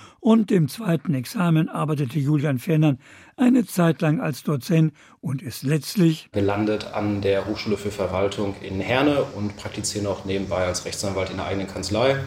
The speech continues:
Speaker 1: Dennoch stand für ihn außer Frage, den Familienbetrieb weiterzuführen, neben seiner Tätigkeit als Jurist. Mit einem Schmunzeln fügt er hinzu:
Speaker 2: Wie es bei Landwirten so einen Nebenerwerbslandwirt gibt, bin ich vielleicht ein Nebenerwerbsschrotthändler.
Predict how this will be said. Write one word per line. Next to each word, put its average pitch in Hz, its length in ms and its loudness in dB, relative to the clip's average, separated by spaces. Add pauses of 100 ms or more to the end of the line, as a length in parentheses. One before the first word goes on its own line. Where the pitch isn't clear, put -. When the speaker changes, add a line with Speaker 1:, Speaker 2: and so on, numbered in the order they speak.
(140)
Speaker 1:
Dennoch 214 280 6
stand 175 280 2
für 190 120 -2
ihn 214 260 4
außer 151 300 -2
Frage, 151 460 2 (260)
den 170 160 6
Familienbetrieb 156 960 2
weiterzuführen, 143 920 0 (140)
neben 160 480 4
seiner 139 360 0
Tätigkeit 131 680 -4
als 117 220 -8
Jurist. 156 380 2 (280)
Mit 170 160 0
einem 147 260 0
Schmunzeln 170 600 4
fügt 160 360 0
er 147 140 -4
hinzu: 175 580 0 (220)
Speaker 2:
Wie 107 60 -2
es 101 120 -2
bei 107 100 0
Landwirten 110 460 0
so 101 120 0
einen 104 80 0
Nebenerwerbslandwirt 120 1400 0
gibt, 113 340 -4 (280)
bin 98 100 -4
ich 98 100 -4
vielleicht 87 280 -4
ein 85 100 -4
Nebenerwerbsschrotthändler. 90 1120 -2